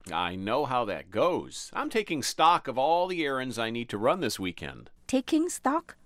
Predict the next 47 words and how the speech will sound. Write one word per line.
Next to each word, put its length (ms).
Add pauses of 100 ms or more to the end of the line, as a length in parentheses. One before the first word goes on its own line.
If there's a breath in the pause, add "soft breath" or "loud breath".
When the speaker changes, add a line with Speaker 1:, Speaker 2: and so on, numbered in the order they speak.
(200)
Speaker 2:
咁 140
係 120
咩 160
意 140
思 240
啊？ 160 (360)
Speaker 1:
Taking 380
stock 460
means 420
to 240
step 520
back 260
from 160
a 20
situation 760 (320 soft breath)
and 180
try 240
to 80
look 180
at 60
the 120
whole 180
picture. 460 (300 soft breath)
In 140
this 160
case, 380
it 160
means 240
the 100
same 300
thing 280
as 120
collecting 520
one's 280
thoughts. 540 (580)
Speaker 2:
哦， 260
我 80
知 220
啦， 160 (260 soft breath)
taking 400
stock 360 (280 soft breath)
就 120
係 220
綜 300
觀 240
全 260
局， 100